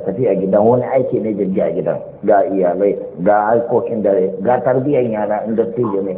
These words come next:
ga kaza, ga kaza, dukkan lada ake baka. Shi ne ce min akalihi na cinsa.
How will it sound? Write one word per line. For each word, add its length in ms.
ga 240
kaza, 320
ga 160
kaza, 240
dukkan 320
lada 320
ake 240
baka. 320
Shi 160
ne 160
ce 160
min 240
akalihi 560
na 160
cinsa. 400